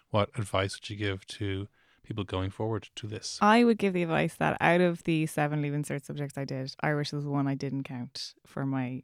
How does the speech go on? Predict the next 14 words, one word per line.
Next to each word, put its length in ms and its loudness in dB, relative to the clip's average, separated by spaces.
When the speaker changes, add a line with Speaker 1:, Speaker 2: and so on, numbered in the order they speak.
Speaker 2:
do 120 0
you 40 4
know, 60 2
you 60 0
count 240 -2
six 200 -2
subjects? 640 2
<laughs> 180 -20
So 160 6
I 60 10
didn't 180 8
count 240 6
Irish, 460 2
and, 500 0